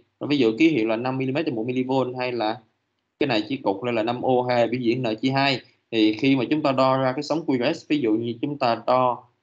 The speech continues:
cái này là mười hai mi-li-mét, à, mười hai mi-li-mét, ví dụ như là, à, mười hai ô nhỏ, thì chúng ta, cái sóng thực của nó chúng ta phải gấp đôi lên,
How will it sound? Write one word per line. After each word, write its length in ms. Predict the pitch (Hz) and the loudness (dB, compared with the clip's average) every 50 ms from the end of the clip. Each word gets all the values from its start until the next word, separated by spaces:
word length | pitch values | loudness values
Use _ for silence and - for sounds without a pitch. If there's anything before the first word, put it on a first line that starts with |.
| _ _ | _ _
cái 100 | - 120 | -6 -4
này 180 | 117 110 107 104 | -2 -2 0 0
là 160 | 104 107 101 | 0 0 0
mười 280 | 104 104 104 104 107 107 | 0 -2 -2 -2 -2 0
hai 240 | 120 127 131 131 | 0 0 0 0
mi-li-mét, 480 | 131 131 131 131 131 127 139 151 185 180 - _ _ _ _ _ _ _ _ _ _ _ _ _ _ _ _ _ _ _ - - _ _ | 0 0 0 0 0 0 0 -4 -4 -6 -10 _ _ _ _ _ _ _ _ _ _ _ _ _ _ _ _ _ _ _ -20 -20 _ _
à, 280 | - 113 110 110 107 107 113 120 | -4 -2 -2 -2 -2 -4 -8 -6
mười 200 | 113 113 113 113 | -4 -4 -2 -2
hai 180 | 120 123 123 | 0 0 0
mi-li-mét, 400 | 123 123 123 120 120 120 143 160 160 | 0 -2 -2 -2 -2 -2 -2 -2 -2
ví 100 | 156 135 | -2 0
dụ 140 | 117 107 107 | 0 0 0
như 180 | 113 117 120 | 0 0 -2
là, 280 | 120 113 110 101 101 - - _ _ _ _ _ | -2 0 -2 -2 -4 -6 -10 _ _ _ _ _
à, 120 | - 113 113 | -4 -4 -2
mười 180 | 110 107 107 | 0 0 0
hai 140 | 113 120 123 | 0 0 0
ô 120 | 107 107 123 | 0 0 -2
nhỏ, 420 | 117 104 87 95 123 160 156 - - _ _ _ _ - | -2 -2 -2 -2 -2 -2 -4 -8 -14 _ _ _ _ 0
thì 220 | 117 110 104 104 104 | 2 2 2 2 0
chúng 200 | 143 151 156 156 | -2 -4 -2 0
ta, 280 | 143 127 123 123 120 123 - | 0 0 0 0 -2 -4 -6
cái 100 | 151 147 | -8 -4
sóng 160 | - 170 165 165 | -4 -4 -4 -4
thực 140 | - - - | -6 -6 -4
của 80 | - 131 | -4 -2
nó 120 | 135 143 | -2 0
chúng 180 | 143 156 147 143 | 0 -2 -2 -2
ta 140 | 139 123 120 | -2 -4 -4
phải 120 | - 143 139 123 | -4 -4 -6 -6
gấp 100 | - - | -6 -2
đôi 180 | 147 127 123 127 | 2 2 4 4
lên, 140 | 123 120 | 4 2